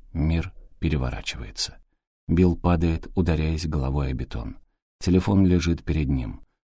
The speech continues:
Он смотрит, как мелькают на экране цифры счётчика, время их разговора. Голова пульсирует, но не от боли, а от сильных ударов, которые превращают её в огромную опухоль. Его голова — как растущий воздушный шар.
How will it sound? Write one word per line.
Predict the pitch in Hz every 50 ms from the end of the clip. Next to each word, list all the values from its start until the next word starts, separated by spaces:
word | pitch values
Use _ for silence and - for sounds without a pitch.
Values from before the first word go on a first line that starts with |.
| _ -
Он | 87 92 92
смотрит, | - - 95 101 98 - 98 92 -
как | - 87 85 -
мелькают | 90 85 82 - - 92 90 87 85 -
на | 87 82 78
экране | 76 - - 85 85 82 82 78
цифры | - - - - 85 78 - - - 76
счётчика, | 73 - - - - 80 76 - - - - - - - - -
время | 80 76 78 78 76 76 78 76 - - -
их | 82 78 71 - -
разговора. | - 73 69 69 69 73 69 65 65 62 57 53 - - _ _ _ _ _ _ -
Голова | 87 87 85 85 80 78 82 78 73
пульсирует, | - - 80 76 71 - - 85 85 87 90 82 85 85 - - -
но | - 90 90 90 90
не | 90 87
от | 82 82 78 78
боли, | 78 78 87 92 92 90 85 - -
а | - 85 80
от | 76 -
сильных | - - - 82 78 78 73 - -
ударов, | 80 76 73 76 78 80 87 87 - - - - - - - -
которые | - - 92 - 101 95 95 92
превращают | - - 90 82 80 78 - - 92 90 87 85 - 87
её | 85 80 76
в | 76
огромную | 71 67 76 76 76 76 73 71 73 71 69 - -
опухоль. | - 73 65 - 65 - - - 60 - - - - - - - -
Его | - 78 78 78 80 73
голова — | 69 73 69 69 69 71 80 - - - - - - - -
как | - 92 - -
растущий | 85 87 - - - 107 101 - - 98
воздушный | 90 87 87 80 80 82 78 - - 82 78 71
шар. | - - - 58 58 -